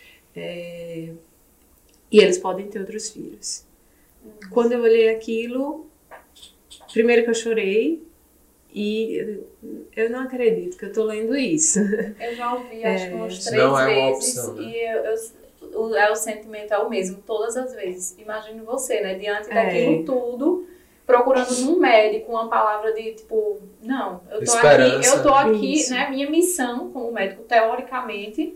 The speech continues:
Speaker 3: É salvar
Speaker 2: é lutar
Speaker 3: vidas.
Speaker 2: pela vida, né?" E você,
Speaker 1: É.
Speaker 2: enfim.
Speaker 1: Então, ali, é,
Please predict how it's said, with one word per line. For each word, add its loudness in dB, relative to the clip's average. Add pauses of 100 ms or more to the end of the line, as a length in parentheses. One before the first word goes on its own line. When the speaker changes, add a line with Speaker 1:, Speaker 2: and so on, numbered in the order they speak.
(140)
Speaker 3:
É -10
salvar 6
Speaker 2:
é 10
lutar 6
Speaker 3:
vidas. 0
Speaker 2:
pela 6
vida, -4
né?" -6 (420)
E -8
você, -2
Speaker 1:
É. -2 (240)
Speaker 2:
enfim. -20
Speaker 1:
Então, 0
ali, 0
é, -6